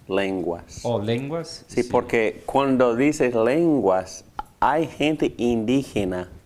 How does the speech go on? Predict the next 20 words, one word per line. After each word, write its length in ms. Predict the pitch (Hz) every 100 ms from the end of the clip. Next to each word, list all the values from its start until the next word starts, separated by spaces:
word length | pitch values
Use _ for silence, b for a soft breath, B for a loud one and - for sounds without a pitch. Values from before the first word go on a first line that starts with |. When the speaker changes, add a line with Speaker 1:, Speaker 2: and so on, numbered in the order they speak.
| -
Speaker 1:
en 160 | 107
Speaker 2:
Oh, 40 | 123
dialectos, 140 | 120 113
Speaker 1:
todas 320 | 151 156 147
partes 280 | - 127 117
Speaker 2:
sí. 40 |
Speaker 1:
del 100 | 117
mundo. 460 | 113 110 98 87 - - 92 - B B B -
Y 280 | 131 127 113
son 360 | - 139 123
miles, 760 | 113 143 196 127 - - - -
miles 480 | 98 110 170 135 87
de 100 | 92
lenguas 580 | 92 107 101 87 87 -
que 100 | 104
todavía 460 | 95 117 113 120 110
no 360 | 101 107 117
han 200 | 127 127
sido 400 | 123 131 131 123
traducidas 960 | 123 107 107 98 - 107 101 98 - -